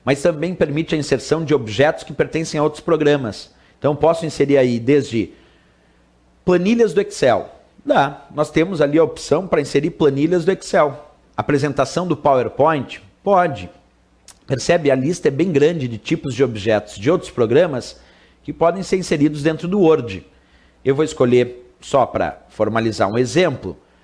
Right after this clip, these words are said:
vamos escolher aqui inserir como objeto uma planilha do Excel.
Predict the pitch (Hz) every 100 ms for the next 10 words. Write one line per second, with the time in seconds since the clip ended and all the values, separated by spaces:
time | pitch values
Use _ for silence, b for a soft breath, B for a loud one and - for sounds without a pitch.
0 | b b 123 160 160 135 - 143 131 156
1 | 143 131 - 160 165 160 - - 123 117
2 | 143 170 160 - - 120 117 113 98 98
3 | 90 135 156 - - 160 160 147 - _
4 | _ _ _ - 139 147 147 147 139 175
5 | 180 160 156 - - 110 78